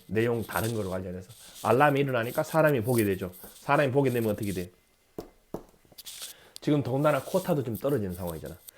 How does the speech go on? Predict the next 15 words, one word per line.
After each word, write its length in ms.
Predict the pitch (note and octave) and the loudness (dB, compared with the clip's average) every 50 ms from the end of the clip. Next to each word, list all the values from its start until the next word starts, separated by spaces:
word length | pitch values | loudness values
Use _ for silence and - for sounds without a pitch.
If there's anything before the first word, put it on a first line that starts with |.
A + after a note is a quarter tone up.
| - - _ _ _ - | -20 -20 _ _ _ -6
지금 320 | - B2+ B2 B2+ B2 A#2+ A2+ G#2+ F#2+ - - - - - | -2 0 2 2 4 4 2 0 0 0 -2 -2 -4 0
피아 240 | - - F#3+ F#3 D#3+ | 6 8 10 10 10
자체가 300 | D#3 C#3 C3 - C#3 A2 | 10 8 6 4 4 4
원래 180 | G#2+ A2 A2 | 6 6 4
hundred 420 | A2 - - D#3+ E3 D#3+ D#3 C#3 A#2 | 2 0 0 2 4 4 4 4 4
ninety 380 | A2 A2+ B2+ C3+ C3 - B2+ | 2 2 2 2 2 2 0
thousand 300 | - A#2 A#2 A#2 A2 G2+ | 0 0 0 0 0 -2
지금 200 | F2+ - F#2+ F#2+ - - - - | -2 -4 -8 -10 -10 -8 -4 0
hundred 320 | D#3+ E3 D#3 D#3+ D#3 D3+ | 0 2 2 2 0 -2
sixty 500 | - - - - F3 F3 - - - E3 | -2 -6 -2 0 0 0 0 -2 6 10
thousand 460 | C3+ - A#2 G#2+ G#2+ G#2 G#2+ F#2 F2 F2 | 12 12 12 10 2 -2 -4 -4 -6 -4
지금 160 | G2+ F#2 F2+ - | -4 -6 -6 -6
드롭 300 | - - B2 A#2+ - - | -4 -2 -2 0 -2 -2
다운 240 | - G#2+ A2+ A2+ G#2+ | -4 -6 -4 -4 -6
했잖아. 240 | - - C#2 C#2 | -6 -8 -10 -10